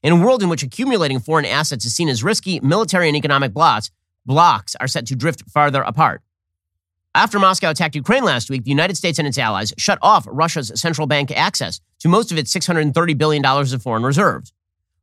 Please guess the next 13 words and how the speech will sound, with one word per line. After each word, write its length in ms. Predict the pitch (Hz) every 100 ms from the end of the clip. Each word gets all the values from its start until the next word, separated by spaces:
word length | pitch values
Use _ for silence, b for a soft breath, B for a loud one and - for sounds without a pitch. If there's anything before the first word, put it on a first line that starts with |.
| -
Weaponizing 480 | 196 226 190 175 165
the 60 |
monetary 460 | 143 180 180 151 120
system 280 | 123 113 131
against 280 | 123 127
a 40 | 113
group 180 | 147 -
of 100 | 117
twenty 200 | 151 139
countries 300 | 160 139 135
will 60 |
have 140 | 127 113
lasting 440 | 135 190 -